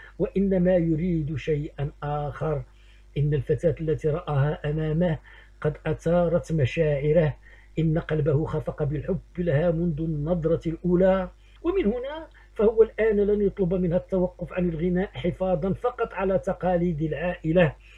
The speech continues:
وإنما أيضًا لأنه يريدها أن تكون شريكة لحياته. ودخل الثلاثة،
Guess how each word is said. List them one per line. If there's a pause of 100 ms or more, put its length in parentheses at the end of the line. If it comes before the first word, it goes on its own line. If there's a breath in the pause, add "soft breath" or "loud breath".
(140)
وإنما
أيضًا
لأنه
يريدها (100)
أن
تكون
شريكة
لحياته. (380)
ودخل
الثلاثة،